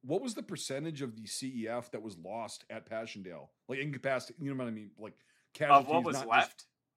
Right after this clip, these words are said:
Speaker 1: dead, or, I'm saying incapacitated, like, and their supply chain and all that shit. What was, what was the percentage
Speaker 2: It was
Speaker 1: that was
Speaker 2: most of it. It
Speaker 1: lost?
Speaker 2: was probably over twenty. So,
Speaker 1: Yeah.
Speaker 2: which
Speaker 1: Yeah, it was,
Speaker 2: is
Speaker 1: it was a
Speaker 2: not
Speaker 1: huge
Speaker 2: great.
Speaker 1: hit.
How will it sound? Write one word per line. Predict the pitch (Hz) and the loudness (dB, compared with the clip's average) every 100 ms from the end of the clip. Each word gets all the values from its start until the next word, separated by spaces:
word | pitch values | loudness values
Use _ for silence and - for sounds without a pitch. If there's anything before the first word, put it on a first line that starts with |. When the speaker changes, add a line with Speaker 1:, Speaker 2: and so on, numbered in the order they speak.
| _ _ _ 117 104 | _ _ _ -14 -2
Speaker 1:
dead, | 135 135 127 | 0 2 2
or, | 120 110 117 - | 0 -4 -8 -6
I'm | 139 | -6
saying | 170 147 | -4 -4
incapacitated, | 147 123 - 117 117 123 107 | -4 -8 -4 -4 -4 -6 -6
like, | 101 - _ - | -8 -12 _ -10
and | |
their | 120 | -8
supply | - 104 120 113 | -8 -10 -6 -6
chain | 113 - 117 | -6 -8 -8
and | 110 | -8
all | 110 | -8
that | 107 | -10
shit. | - 117 110 - | -10 -8 -8 -8
What | 104 | -10
was, | 110 101 - | -10 -12 -6
what | 127 | -4
was | 151 | -4
the | 139 | -8
percentage | 113 - 110 110 85 80 | -12 -12 -10 -10 -12 -12
Speaker 2:
It | 143 | -10
was | 156 - | -10 -4
Speaker 1:
that | 139 | -4
was | - | -4
Speaker 2:
most | 87 | -6
of | |
it. | |
It | 101 | -6
Speaker 1:
lost? | 117 | -6
Speaker 2:
was | 123 - | -10 2
probably | 139 143 156 | 4 6 2
over | 123 113 | -8 -12
twenty. | - 127 113 _ _ _ _ _ _ _ | -8 -8 -8 _ _ _ _ _ _ _
So, | - 117 107 110 - | -8 -6 -6 -10 -8
Speaker 1:
Yeah. | 107 92 - _ _ - | -8 -8 -16 _ _ -6
Speaker 2:
which | 123 113 | -4 -2
Speaker 1:
Yeah, | 120 101 - _ | -2 -2 -6 _
it | 123 | -6
was, | 135 110 - _ _ _ _ _ _ _ _ _ _ _ - | -6 -6 -12 _ _ _ _ _ _ _ _ _ _ _ -8
Speaker 2:
is | 127 - | -6 2
Speaker 1:
it | |
was | 147 | 6
a | 135 | 6
Speaker 2:
not | |
Speaker 1:
huge | - 175 | 6 0
Speaker 2:
great. | 117 | 0
Speaker 1:
hit. | 135 127 | 0 -2